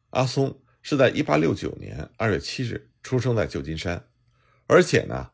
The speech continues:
国务院也在一八九六年十一月二日发给他一份美国护照。一八九八年十一月二十二日，财政部长盖吉就回信了。他说，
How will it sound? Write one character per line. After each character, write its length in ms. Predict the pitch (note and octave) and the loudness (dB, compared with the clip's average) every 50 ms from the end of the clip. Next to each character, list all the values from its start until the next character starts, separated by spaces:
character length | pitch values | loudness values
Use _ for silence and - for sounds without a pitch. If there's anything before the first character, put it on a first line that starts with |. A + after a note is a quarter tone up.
| _ _ _ _ | _ _ _ _
国 180 | _ - B2 D3+ | _ 4 6 6
务 60 | D#3+ | 8
院 180 | D#3+ D3+ A#2 F#2+ | 8 6 4 4
也 140 | D#2+ A#1+ - | 2 -2 -2
在 300 | - F#2 D#2 C2+ - - | 0 -2 -2 -2 -4 -6
一 80 | - B2 | -4 -2
八 120 | C3 C3 | -2 -2
九 180 | B2+ - - C#2 | 0 0 0 0
六 140 | G#2+ A#2 G#2 | 0 0 0
年 160 | E2+ E2 F2 | -2 -2 -4
十 160 | - - G2 | -6 -6 -6
一 40 | G#2 | -4
月 60 | A#2+ | -4
二 260 | - - A#2 G#2+ D2+ | -2 -2 0 -2 -2
日 240 | B1 A#1+ G1+ - _ _ _ _ _ _ _ | -2 -4 -8 -10 _ _ _ _ _ _ _
发 180 | - - E3+ E3 | 2 4 4 6
给 120 | B2 D#2+ | 4 2
他 140 | D2+ - F#2+ | 0 0 -2
一 120 | E2+ D2+ | -2 -4
份 260 | D2 - - F2+ - - _ _ _ | -4 -6 -6 -6 -6 -8 _ _ _
美 120 | - D#2 | -10 -8
国 100 | C2+ D2+ | -8 -8
护 160 | D2+ - - | -8 -8 -8
照。 220 | - - C2+ - _ _ _ _ _ _ _ _ _ _ _ _ _ _ _ _ _ _ _ _ _ _ _ _ _ _ | -8 -8 -10 -14 _ _ _ _ _ _ _ _ _ _ _ _ _ _ _ _ _ _ _ _ _ _ _ _ _ _
一 80 | - D#3+ | 2 4
八 120 | F3+ F#3 | 6 6
九 160 | F3+ D3+ C3 G2+ | 6 4 2 4
八 180 | A2+ B2 C3 | 4 4 4
年 200 | C3 A#2 G2 G2+ | 4 2 0 -2
十 160 | G#2+ - - | -2 -4 -2
一 40 | B2 | 0
月 60 | C3+ | 2
二 140 | B2+ - G2+ | 2 2 0
十 140 | F#2+ - C3 | -2 -4 -4
二 140 | B2 G2 - | -4 -4 -4
日， 280 | - - - - - _ _ _ _ _ _ _ _ | -6 -10 -14 -18 -18 _ _ _ _ _ _ _ _
财 180 | _ - B2+ C#3 | _ 0 2 4
政 140 | D#3+ F#3 F#3 | 4 4 2
部 140 | F3 D#3 C3 | 2 0 -2
长 380 | C#3+ - - - - - - - _ _ | -2 -4 -8 -10 -14 -16 -18 -20 _ _
盖 180 | - C3+ A2+ | 2 2 2
吉 420 | F2 - C2+ C2+ D2 F#2 B2 - _ _ - | 2 0 -4 -8 -8 -8 -10 -10 _ _ -6
就 100 | - F#2+ | -6 -6
回 180 | - - - | -4 -6 -10
信 180 | - - G2+ E2 | -8 -6 -6 -6
了。 120 | A#2+ - _ _ _ _ _ _ _ _ _ _ _ _ _ _ _ _ _ - | -6 -8 _ _ _ _ _ _ _ _ _ _ _ _ _ _ _ _ _ 0
他 120 | - D#3+ | 2 4
说， 400 | D#3 D#3 D#3+ D3+ C#3+ - - _ | 6 6 6 4 4 2 -6 _